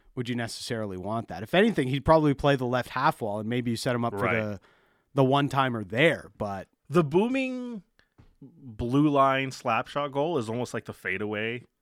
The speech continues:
Speaker 1: Yes.
Speaker 2: at the elbow in the N B A now.
Speaker 1: <laughs>
Speaker 2: It's like, hey, it looks cool when it happens.
Speaker 1: Yes.
Speaker 2: Like, Shea Weber puts one through the net. It's like,
Speaker 1: Mm-hmm.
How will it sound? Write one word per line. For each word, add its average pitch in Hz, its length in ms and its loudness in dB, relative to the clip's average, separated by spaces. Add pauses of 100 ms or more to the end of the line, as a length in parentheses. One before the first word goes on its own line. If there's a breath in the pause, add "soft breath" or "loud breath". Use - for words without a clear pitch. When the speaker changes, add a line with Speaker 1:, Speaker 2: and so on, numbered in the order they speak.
(100)
Speaker 1:
Yes. 123 280 -4
Speaker 2:
at 117 120 0
the 107 140 -4
elbow 117 400 -2
in 117 140 -6
the 110 100 0
N 107 80 -2
B 107 140 -4
A 110 120 0
now. 143 220 -2
Speaker 1:
<laughs> - 20 -6
Speaker 2:
It's - 120 -6
like, - 100 -10
hey, 190 200 4
it 175 40 4
looks 247 260 2
cool 196 260 8
when 135 100 4
it 107 40 -2
happens. 120 460 4
Speaker 1:
Yes. 135 260 4
Speaker 2:
Like, 160 140 4
Shea 233 220 6
Weber 190 260 6
puts - 240 2
one 175 140 0
through 160 340 4
the 156 100 6
net. 143 340 4
It's - 120 -14
like, 123 100 -2
Speaker 1:
Mm-hmm. 117 140 -4